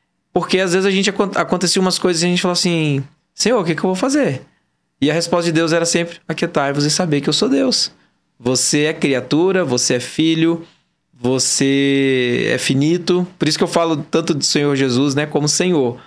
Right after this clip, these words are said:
E a palavra é, "Aquietai-vos e sabei que eu sou Deus. Eu sou exaltado entre as nações, sou exaltado na terra", né? Então, mesmo diante dos desafios, mesmo diante das oposições,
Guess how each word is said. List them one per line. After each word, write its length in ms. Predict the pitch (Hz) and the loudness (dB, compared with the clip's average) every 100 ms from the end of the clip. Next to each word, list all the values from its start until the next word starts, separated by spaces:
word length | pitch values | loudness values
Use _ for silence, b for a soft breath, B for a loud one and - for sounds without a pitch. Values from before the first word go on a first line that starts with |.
| B B B B B - | B B B B B -2
E 100 | 151 | 0
a 60 | |
palavra 460 | 160 180 180 202 196 | 2 2 2 2 0
é, 60 | 156 | 0
"Aquietai-vos 600 | 147 214 220 170 175 190 | 0 -2 0 0 0 0
e 40 | |
sabei 320 | 202 247 196 | 0 0 0
que 80 | 185 | 2
eu 60 | 202 | 0
sou 160 | - | 0
Deus. 420 | 285 311 311 - 143 | 0 2 0 0 0
Eu 80 | |
sou 160 | 131 151 | 0 0
exaltado 400 | 143 147 143 135 | 0 0 0 0
entre 160 | 139 139 | 0 0
as 100 | 131 | 0
nações, 480 | 135 - 156 180 180 | 0 0 0 0 0
sou 80 | 143 | 0
exaltado 440 | 143 147 151 147 | 0 0 0 0
na 100 | 185 | -2
terra", 420 | 208 180 180 147 - _ _ _ | 0 0 0 -2 -6 _ _ _
né? 220 | 139 185 - B B B | -2 -2 -4 B B B
Então, 220 | 139 147 175 | -4 0 2
mesmo 260 | 233 254 | 2 2
diante 180 | 202 196 | 2 2
dos 120 | 185 | 0
desafios, 640 | 165 160 151 - 190 185 156 | 0 -2 -2 0 2 2 2
mesmo 220 | 170 160 | 0 2
diante 240 | 151 170 156 | 0 0 0
das 180 | 156 151 | 0 0
oposições, 960 | 151 156 143 135 - 143 147 160 - | 0 0 2 0 0 0 0 0 -4